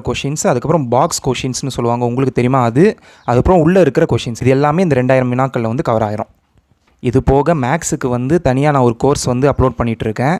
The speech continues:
எஸ் ஏ எக்ஸாம்ஸ்க்கு படிக்கிறவங்க வந்து சைக்காலஜியில் வீக்கா இருக்கீங்கன்னா அந்த கோர்ஸ் வந்து கண்டிப்பா பார்த்துருங்க, அது உங்களுக்கு ரொம்பவே யூஸ்ஃபுல்லா இருக்கும். ஃபர்ஸ்ட் ஒன், கிண்டி தேசிய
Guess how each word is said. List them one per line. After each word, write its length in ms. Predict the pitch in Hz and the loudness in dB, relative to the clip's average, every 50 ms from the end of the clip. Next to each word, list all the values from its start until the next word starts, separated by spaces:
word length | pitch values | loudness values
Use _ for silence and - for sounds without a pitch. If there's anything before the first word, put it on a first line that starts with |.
| - 131 117 | -2 -4 -4
எஸ் 120 | - - 180 | 0 2 2
ஏ 40 | 180 165 | 2 4
எக்ஸாம்ஸ்க்கு 460 | 139 139 151 143 139 127 - - 123 123 | 2 2 0 0 0 -2 -6 -4 -4 -2
படிக்கிறவங்க 440 | 123 127 127 139 127 127 123 120 120 120 | -2 0 0 2 2 2 2 2 0 0
வந்து 160 | 123 139 160 180 165 - | 0 0 0 0 2 2
சைக்காலஜியில் 580 | 139 143 151 - 160 151 147 135 135 156 170 143 135 | 0 0 0 2 0 0 0 0 2 2 2 2 2
வீக்கா 260 | 143 139 - 147 143 127 | 0 0 2 2 2 2
இருக்கீங்கன்னா 460 | 117 - - 131 120 117 113 120 151 185 - - 123 | 0 -2 -2 -2 -2 -2 0 0 0 0 0 0 -2
அந்த 120 | 120 113 117 - 143 | -2 -2 0 2 0
கோர்ஸ் 200 | 160 156 - 131 | 0 0 0 -2
வந்து 140 | 127 160 - - 131 | -4 -4 -4 -2 -2
கண்டிப்பா 300 | 120 117 120 - 139 - - | -2 -2 0 -2 -2 0 -2
பார்த்துருங்க, 340 | 117 117 - 113 113 113 151 175 | -2 -2 -4 -4 -4 0 0 0
அது 120 | 156 127 120 | 2 2 0
உங்களுக்கு 240 | 117 113 110 113 110 | 0 0 0 0 0
ரொம்பவே 220 | 113 120 120 127 117 | 0 0 0 0 0
யூஸ்ஃபுல்லா 340 | 110 - - - 113 107 101 | 0 -2 -4 -4 -6 -6 -6
இருக்கும். 220 | 101 - - - _ _ _ _ _ _ _ - _ _ _ _ _ _ _ _ _ _ _ - - - - | -8 -10 -16 -18 _ _ _ _ _ _ _ -20 _ _ _ _ _ _ _ _ _ _ _ -18 -12 -4 -2
ஃபர்ஸ்ட் 260 | - - - - 165 135 | -2 -2 0 0 0 0
ஒன், 140 | 120 127 180 - - _ _ _ _ _ _ _ - | 0 -2 -4 -6 -10 _ _ _ _ _ _ _ -18
கிண்டி 480 | 131 113 131 156 180 190 185 208 208 190 143 151 | -6 -2 0 2 2 2 2 2 2 2 2 2
தேசிய 280 | 143 139 - 156 156 | 2 2 2 0 0